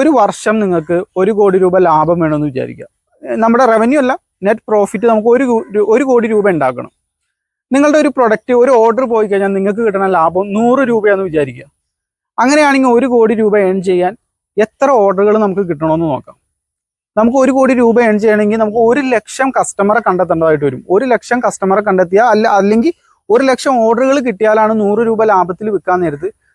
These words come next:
നമുക്ക് ഒരു കോടി രൂപ എത്തണത്. ഇവിടെ ഈ സംഗതി തന്നെ നിങ്ങൾ വേറൊരു രീതിയിൽ ചിന്തിക്കുക. നമുക്ക് ഒരു ഓർഡർ പോകുമ്പോൾ ആയിരം രൂപയാണ് ലാഭമെങ്കിൽ ഉണ്ടല്ലോ, ശരിക്കും പറഞ്ഞാൽ നമുക്ക് പതിനായിരം കസ്റ്റമറെ കണ്ടെത്തിയാൽ മതി. കസ്റ്റമറുടെ എണ്ണത്തിൽ പത്ത് മടങ്ങ്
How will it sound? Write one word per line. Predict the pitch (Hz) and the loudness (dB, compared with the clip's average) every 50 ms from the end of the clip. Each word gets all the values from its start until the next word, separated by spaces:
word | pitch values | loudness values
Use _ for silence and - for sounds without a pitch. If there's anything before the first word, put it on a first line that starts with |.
| _ _ _ _ | _ _ _ _
നമുക്ക് | 185 190 202 196 220 240 202 | 0 0 2 2 4 4 4
ഒരു | 196 233 214 | 2 2 2
കോടി | 220 196 190 196 180 | 2 2 2 2 0
രൂപ | 180 165 156 165 | 0 0 2 0
എത്തണത്. | 151 - 135 127 113 - - _ _ _ _ _ _ _ _ _ _ _ _ _ _ _ _ _ _ _ _ _ _ | 0 -2 -6 -10 -10 -16 -20 _ _ _ _ _ _ _ _ _ _ _ _ _ _ _ _ _ _ _ _ _ _
ഇവിടെ | 190 214 240 262 247 247 240 - 226 | 2 2 4 4 2 0 -2 -2 -4
ഈ | 233 269 - | -4 -2 -2
സംഗതി | 269 240 240 240 214 262 240 | -2 -2 0 0 0 0 0
തന്നെ | 233 220 220 220 | 0 0 0 0
നിങ്ങൾ | 214 196 190 190 214 226 - 180 | 0 0 0 0 0 0 0 0
വേറൊരു | 185 190 208 233 214 226 | 2 2 2 2 2 0
രീതിയിൽ | 226 214 214 220 - - | 0 0 0 -2 -2 -2
ചിന്തിക്കുക. | 196 170 147 131 131 143 160 - _ _ _ _ _ _ _ _ _ _ _ _ _ _ _ _ _ - | -4 -4 -4 -4 -4 -4 -6 -6 _ _ _ _ _ _ _ _ _ _ _ _ _ _ _ _ _ -2
നമുക്ക് | 202 214 240 233 - 320 277 277 - - - 240 | 0 0 0 0 2 0 0 0 0 -2 -2 0
ഒരു | 285 330 320 277 | 2 2 2 2
ഓർഡർ | 262 254 240 277 240 254 | 2 2 0 0 0 0
പോകുമ്പോൾ | 262 254 240 254 240 220 208 208 220 | 0 2 2 2 0 0 0 0 0
ആയിരം | 226 247 269 302 302 269 254 | 0 0 0 0 -2 -2 -2
രൂപയാണ് | 247 226 247 240 233 233 220 202 | -2 0 0 0 0 0 0 2
ലാഭമെങ്കിൽ | 190 180 180 185 185 190 196 196 | 2 0 0 0 -2 -2 -2 -2
ഉണ്ടല്ലോ, | 170 143 135 127 127 135 - _ _ _ _ | -4 -4 -6 -6 -10 -14 -16 _ _ _ _
ശരിക്കും | 220 190 208 202 240 233 226 | -4 -4 -2 -2 -2 -2 0
പറഞ്ഞാൽ | 202 196 202 202 190 | 0 0 0 0 0
നമുക്ക് | 190 170 - 196 190 - - | -2 -2 -4 -4 -4 -2 -2
പതിനായിരം | 175 160 165 170 180 180 185 190 214 196 | -2 -2 0 0 0 0 0 0 0 -2
കസ്റ്റമറെ | 185 - - 175 165 165 170 170 | -4 -4 -4 -4 -4 -2 -2 -2
കണ്ടെത്തിയാൽ | 160 143 139 - 139 135 135 | -4 -4 -6 -6 -8 -8 -8
മതി. | 131 127 _ _ _ _ _ _ _ - | -10 -14 _ _ _ _ _ _ _ -6
കസ്റ്റമറുടെ | 185 - - - 220 226 233 240 254 233 | -6 -6 -2 0 0 2 2 2 2 0
എണ്ണത്തിൽ | 208 190 185 - 208 226 - _ - | 0 -2 -2 -2 -6 -6 -6 _ -4
പത്ത് | 208 202 - _ _ 285 262 240 | -4 -4 -4 _ _ -2 0 0
മടങ്ങ് | 202 180 175 185 196 | 0 0 0 0 -2